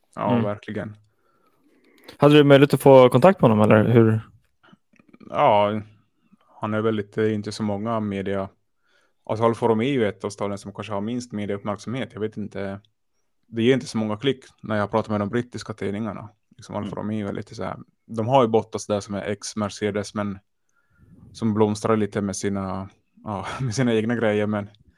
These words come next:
Speaker 1: det är inte liksom så stor upp-, uppvaktning hos dem.
Speaker 2: Kan du, kan du utveckla vad han blomstrar med för egna saker? Att han gör
Speaker 1: Mm,
Speaker 2: saker
Speaker 1: ja,
Speaker 2: i teamet
Speaker 1: men,
Speaker 2: som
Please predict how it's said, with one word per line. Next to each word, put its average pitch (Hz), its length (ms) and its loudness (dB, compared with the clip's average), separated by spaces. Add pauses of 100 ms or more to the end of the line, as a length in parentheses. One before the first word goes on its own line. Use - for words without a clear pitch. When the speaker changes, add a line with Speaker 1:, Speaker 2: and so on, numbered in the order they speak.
(880)
Speaker 1:
det 110 120 0
är 104 60 -2
inte 104 480 -4
liksom 95 640 -10
så - 140 -16
stor - 240 -2
upp-, 104 180 -10 (160)
uppvaktning 107 640 -8
hos - 220 -20
dem. 104 300 -8 (1300)
Speaker 2:
Kan 147 140 6
du, 151 340 6
kan 147 160 2
du 139 80 8
utveckla 131 300 4
vad 123 480 8
han 120 120 2
blomstrar 120 340 0
med 113 140 -4
för 110 80 -2
egna 110 220 -2
saker? - 480 -4
Att 170 160 -10
han 104 420 -8
gör 117 100 2
Speaker 1:
Mm, 113 120 2
Speaker 2:
saker 110 180 -6
Speaker 1:
ja, - 60 -6
Speaker 2:
i - 20 -10
teamet 101 180 -6
Speaker 1:
men, 101 120 -8
Speaker 2:
som - 240 -16